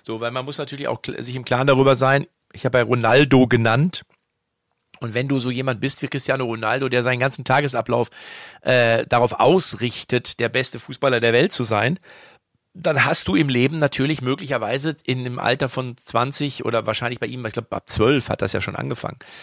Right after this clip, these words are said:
zwischen zwölf und zweiundvierzig auch nichts anderes in deinem Leben oder wenig anderes vielleicht.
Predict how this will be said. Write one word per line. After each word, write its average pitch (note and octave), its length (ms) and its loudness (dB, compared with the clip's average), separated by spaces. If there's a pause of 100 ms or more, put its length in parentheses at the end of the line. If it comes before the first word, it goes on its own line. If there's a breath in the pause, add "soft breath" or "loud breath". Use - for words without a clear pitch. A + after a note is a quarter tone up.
(160 loud breath)
zwischen B2 340 -8
zwölf B2+ 560 0
und B2+ 240 -8
zweiundvierzig B2+ 1400 -4
auch C3+ 180 2
nichts C3 560 -4
anderes D3 480 -6
in C#3 120 -10
deinem C#3 240 -4
Leben C#3+ 240 -6
oder F#2+ 300 -8
wenig C#3 560 -4
anderes G#2+ 420 -6
vielleicht. D#3 500 -8